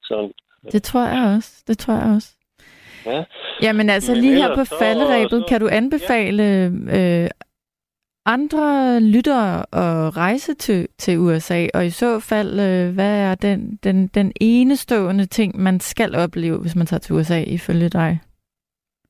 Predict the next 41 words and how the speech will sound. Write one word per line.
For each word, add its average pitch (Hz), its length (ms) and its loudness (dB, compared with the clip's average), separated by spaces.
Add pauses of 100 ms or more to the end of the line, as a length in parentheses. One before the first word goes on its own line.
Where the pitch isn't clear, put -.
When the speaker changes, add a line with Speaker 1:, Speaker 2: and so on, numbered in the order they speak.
(160)
Speaker 1:
Altså, 107 200 -12
nu 127 160 -2 (360)
var 113 180 -2
jeg 117 120 0
jo 113 160 -2
ikke 131 260 -6
rigtig 110 440 -8
i - 20 -12
den 107 280 -6
der 107 200 -4
Grand 107 420 -4
Canyon, 110 440 -4
som, 101 220 -4 (180)
som 98 260 -4
jeg 98 100 -2
egentlig 101 300 -2
har 98 80 -2 (100)
gået 113 120 0
og 110 60 -4
drømt 107 280 -4
om, 95 180 -6
da 95 120 -10
vi 95 60 -10
godt 92 200 -6
deducerer 95 540 -4
derfra. 85 500 -4 (420)
Ja, 87 220 -10 (520)
det 95 120 -12
er 92 40 -10 (140)
simpelthen, 90 340 -8
det 95 120 -4
var 92 200 -4
så 95 120 -2
uudholdeligt. 95 1000 -4 (140)
De 98 100 -10
der 98 240 -2 (100)
helikopter 90 580 -4
der 82 200 -2
med 80 120 -10
de 87 160 -10
der 87 320 -2